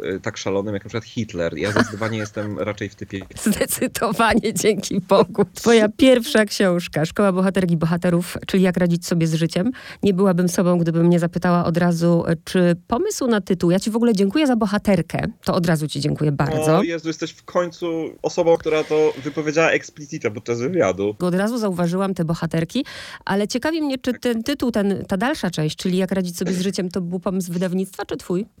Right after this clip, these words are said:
Speaker 1: Ja powiem szczerze, że ja cały czas w ogóle mam wrażenie, że to jest taka, e, mądrość zbiorowa. To znaczy, <laughs> no my pracowaliśmy cały czas z Karoliną Oponowicz plus ekipą Książka Gate, cudownymi ludźmi, dzieciakami, które,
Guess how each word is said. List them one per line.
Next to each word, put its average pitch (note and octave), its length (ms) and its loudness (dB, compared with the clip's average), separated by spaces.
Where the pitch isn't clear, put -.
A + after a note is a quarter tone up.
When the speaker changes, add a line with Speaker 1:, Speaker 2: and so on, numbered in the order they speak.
Speaker 1:
Ja E3 160 -4
powiem F#3 200 -10
szczerze, F3 240 -12
że E3 80 -8
ja E3 60 -4
cały D#3+ 220 -2
czas D#3 220 -4
w C3+ 40 -10
ogóle B2 460 2
mam G#2 200 -10
wrażenie, G#2+ 360 -6
że G#2 60 -12
to G#2 80 -8
jest - 120 -10
taka, G2+ 440 -4
e, G2 260 -6
mądrość G2+ 420 -4
zbiorowa. F2+ 560 -2
To F2+ 100 -12
znaczy, F2+ 600 -2
<laughs> - 520 -12
no F2+ 60 -8
my G2 100 -2
pracowaliśmy G2+ 800 -6
cały G2 260 -4
czas F#2+ 160 -8
z - 80 -18
Karoliną G2 420 -4
Oponowicz F#2+ 520 -8
plus - 720 -12
ekipą F#2+ 360 -6
Książka F#2 400 -6
Gate, F#2 220 -2
cudownymi F#2+ 540 -8
ludźmi, F#2+ 240 -2
dzieciakami, F#2 440 -6
które, F#2+ 260 -6